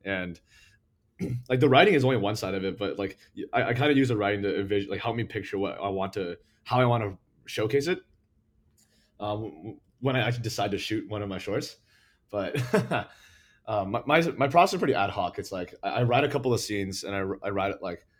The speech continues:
a little bit about the character. I think about it. I go for a walk. I, like, draw it out, even <clears throat> a couple of scenes in my head and, like, in my notebooks.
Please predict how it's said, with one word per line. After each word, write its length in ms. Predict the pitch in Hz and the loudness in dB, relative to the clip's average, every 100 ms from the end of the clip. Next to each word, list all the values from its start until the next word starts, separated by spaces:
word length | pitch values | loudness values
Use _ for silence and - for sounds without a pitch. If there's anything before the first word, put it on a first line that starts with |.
| _ _ _ 123 | _ _ _ 2
a 40 | |
little 200 | 123 117 | 4 4
bit 60 | 101 | 2
about 140 | 107 | -2
the 60 | 92 | -4
character. 460 | - 95 92 92 90 | -6 -6 -2 -4 -4
I 60 | |
think 240 | - 107 98 | -6 -6 -4
about 260 | 90 87 | -4 -4
it. 160 | 90 85 | -4 -6
I 60 | |
go 180 | 92 98 | -6 -6
for 160 | - 98 | -4 -4
a 80 | 90 | -4
walk. 340 | 92 90 85 | -4 -4 -6
I, 20 | 92 | -10
like, 220 | 90 85 | -12 -12
draw 260 | - 95 92 | -6 -4 -4
it 60 | |
out, 220 | 90 87 | -6 -8
even 400 | 95 92 90 92 - | -10 -12 -12 -14 -16
<clears throat> 60 | - | -10
a 180 | 135 123 | -8 -4
couple 260 | 120 107 | -4 -2
of 80 | 98 | -4
scenes 200 | 104 98 | -6 -10
in 40 | 95 | -10
my 100 | 87 | -6
head 260 | 107 151 _ _ _ _ - | -6 -8 _ _ _ _ -10
and, 240 | 104 101 | -6 -4
like, 140 | 95 98 | -6 -4
in 100 | 104 | -4
my 100 | 95 | -2
notebooks. 420 | 95 127 147 | -2 0 -2